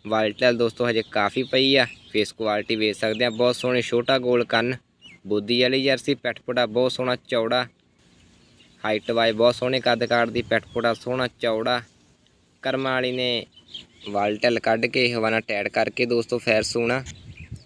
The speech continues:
ਤੇ ਇੱਕ ਨੰਬਰ ਵੱਛੀ ਦਾ ਮੁੱਲ ਬਾਈ ਨੇ ਰੱਖਿਆ ਹੋਇਆ ਚਾਲੀ ਹਜ਼ਾਰ ਰੁਪਇਆ। ਉਹ 'ਚ ਬਾਈ ਕਹਿੰਦਾ ਮਾਨ ਤਾਨ ਹੋ ਜੂ।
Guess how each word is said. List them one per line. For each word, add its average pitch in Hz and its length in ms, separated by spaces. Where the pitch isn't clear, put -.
ਤੇ 113 80
ਇੱਕ 110 140
ਨੰਬਰ 127 300
ਵੱਛੀ 131 280
ਦਾ 135 100
ਮੁੱਲ 120 300
ਬਾਈ 123 180
ਨੇ 131 80
ਰੱਖਿਆ 127 340
ਹੋਇਆ 123 340
ਚਾਲੀ 127 380
ਹਜ਼ਾਰ 135 360
ਰੁਪਇਆ। 131 320
ਉਹ 127 60
'ਚ - 140
ਬਾਈ 123 260
ਕਹਿੰਦਾ 131 220
ਮਾਨ 107 420
ਤਾਨ 120 280
ਹੋ 110 240
ਜੂ। 131 240